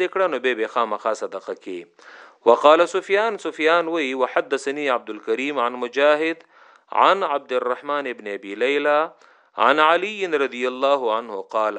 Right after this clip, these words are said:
أمرني النبي صلى الله عليه وسلم أن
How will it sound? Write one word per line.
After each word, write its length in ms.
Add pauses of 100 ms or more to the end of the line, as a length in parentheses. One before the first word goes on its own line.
أمرني 760
النبي 480
صلى 240
الله 460
عليه 360
وسلم 580
أن 340